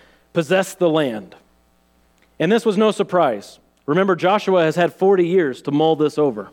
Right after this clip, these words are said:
<laughs> They've been wandering in a wilderness. That former generation has been dying off one by one by one, knowing that it's like a, an hourglass. The bodies dropping are like sand through the hourglass. And now it's time.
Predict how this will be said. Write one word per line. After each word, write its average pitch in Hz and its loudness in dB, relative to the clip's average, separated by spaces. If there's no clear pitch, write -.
<laughs> - -16
They've 175 0
been 180 0
wandering 226 2
in 220 2
a 208 2
wilderness. 202 0
That 190 0
former 233 2
generation 202 0
has 156 0
been 147 -2
dying 208 2
off 190 0
one 196 0
by 175 2
one 170 0
by 165 2
one, 147 0
knowing 190 2
that 165 0
it's 170 -2
like 180 0
a, 143 0
an 156 0
hourglass. 143 0
The 143 -4
bodies 170 0
dropping 170 -2
are 131 0
like 131 0
sand 170 -2
through 160 0
the 165 2
hourglass. 139 0
And 117 -4
now 196 2
it's 233 -2
time. 208 -2